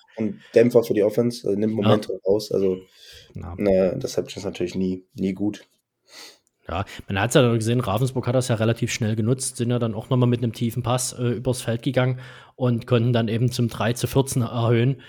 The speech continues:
Speaker 2: Ähm, ja, das ist halt gut.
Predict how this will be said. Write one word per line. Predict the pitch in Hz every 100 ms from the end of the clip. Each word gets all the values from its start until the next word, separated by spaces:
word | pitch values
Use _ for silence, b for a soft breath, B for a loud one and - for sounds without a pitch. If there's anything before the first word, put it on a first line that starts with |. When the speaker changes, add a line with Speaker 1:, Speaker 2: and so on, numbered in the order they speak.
| B B B 113
Speaker 2:
Ähm, | 110 110 110 104 - _
ja, | - 90 110 - _ _ _
das | 107 - -
ist | - - 127
halt | 117 - - - -
gut. | 131 -